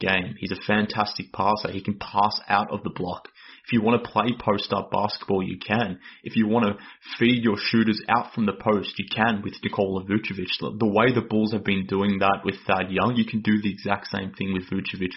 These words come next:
p-, potentially even at a higher level, to be honest with you, given that Vucevic is such an offensive threat. Like I said before, twenty-four, twenty-five points a game this season. Huge offensive threat. But more than that, I mean,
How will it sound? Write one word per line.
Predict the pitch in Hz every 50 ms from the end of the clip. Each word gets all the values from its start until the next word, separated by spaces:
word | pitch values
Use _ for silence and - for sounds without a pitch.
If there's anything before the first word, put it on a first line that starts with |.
| - -
p-, | 107 - - -
potentially | - - - 113 113 - 120 104
even | 101 98 95
at | 98 95
a | 92
higher | - - 90 95 95 92 92
level, | 92 92 90 92 90
to | - -
be | - 90
honest | 87 87 87 -
with | - -
you, | - 90 95 90
given | 95 92 92 92
that | 95 - - - - - - - - - - -
Vucevic | 113 117 113 - - 107 95 101 98 - -
is | 95 - -
such | - 98 98 - -
an | -
offensive | - 95 - - 95 92 - - - - - -
threat. | 104 110 110 - -
Like | - - -
I | -
said | - - 95 -
before, | 90 87 - - 107 90 80 - -
twenty-four, | - 110 101 - - 104 98 92 -
twenty-five | - 104 92 92 - - 95 92 92 - -
points | - 95 92 92 - 98
a |
game | 92 92 92 92 92 92 90 - - - - - - - - - - -
this | 113 104 - -
season. | 104 113 131 120 101 87 - - _ _ _ _ _ - -
Huge | - 127 151 151 135 104
offensive | 87 104 - 107 104 98 - 92 90 -
threat. | - - 90 90 - - _ _ _ _ _ _ - - _ _ _ _
But | - 110
more | 107 101 113 131 160
than | 151 143 107 101
that, | 98 90 95 -
I | 104 101
mean, | 101 98 98 98 95 95 -